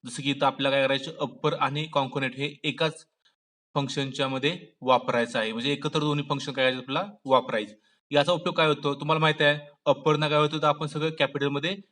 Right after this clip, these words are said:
डेटा घेत असतो आणि कॉन्कॅटिनेटनं काय होतं तर वेगवेगळ्या सेलमधला डेटा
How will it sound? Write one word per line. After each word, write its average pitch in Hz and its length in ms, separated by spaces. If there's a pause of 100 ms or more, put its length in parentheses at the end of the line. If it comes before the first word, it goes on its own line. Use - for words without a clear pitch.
(100)
डेटा 139 360 (1160)
घेत 156 260
असतो 120 400
आणि 123 160
कॉन्कॅटिनेटनं 143 460
काय 147 160
होतं 151 300 (200)
तर 143 40
वेगवेगळ्या 143 380
सेलमधला 139 380
डेटा 139 240